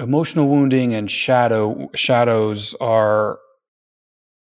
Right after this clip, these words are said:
very often the same thing, or they're very often, um,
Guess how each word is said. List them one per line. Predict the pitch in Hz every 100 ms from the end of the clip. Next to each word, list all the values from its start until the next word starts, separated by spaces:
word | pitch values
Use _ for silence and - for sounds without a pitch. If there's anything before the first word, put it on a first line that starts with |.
| _ _ -
very | 131 127 139 123
often | 120 - 117
the | 107
same | - 117 98
thing, | 95 - 104 123 180 202 _ _ _ _ - - _ _
or | 131 120 110 107 107
they're | 107 107
very | 117 127 117
often, | 113 107 - 113 110 113
um, | 113 110 107 104 107